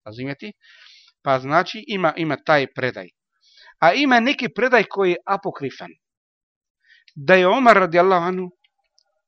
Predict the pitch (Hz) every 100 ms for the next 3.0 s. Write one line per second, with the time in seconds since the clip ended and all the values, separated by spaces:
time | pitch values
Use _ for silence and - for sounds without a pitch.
0 | _ _ _ - - _ 165 147 220 180
1 | 151 139 - 156 147 160 185 - - -
2 | 160 175 147 151 170 143 131 175 - -